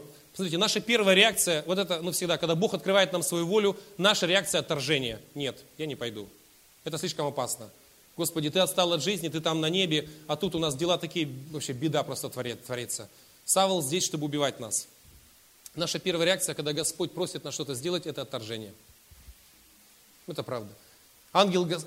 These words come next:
ангел Гавриил явился Марии и говорил: «Мария, радуйся, благодатная». Помните, да? «А,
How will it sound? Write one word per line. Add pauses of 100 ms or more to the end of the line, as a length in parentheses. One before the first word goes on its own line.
ангел (160)
Гавриил
явился
Марии
и
говорил:
«Мария,
радуйся,
благодатная». (300)
Помните,
да? (380)
«А,